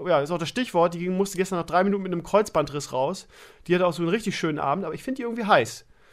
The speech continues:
Guckt euch die mal an, falls ihr das nicht verfolgt habt. Ich finde, die ist hübsch. Äh, ja. Ich weiß, ich hab einen komischen Geschmack, aber was will man machen? So. Ja, also,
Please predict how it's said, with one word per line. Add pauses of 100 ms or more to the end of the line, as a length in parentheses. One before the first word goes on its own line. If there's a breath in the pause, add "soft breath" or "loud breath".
(220 soft breath)
Guckt
euch
die
mal
an,
falls
ihr
das
nicht
verfolgt
habt.
Ich
finde,
die
ist
hübsch. (720 soft breath)
Äh,
ja. (560)
Ich
weiß,
ich
hab
einen
komischen
Geschmack,
aber
was
will
man
machen? (160)
So. (880)
Ja,
also,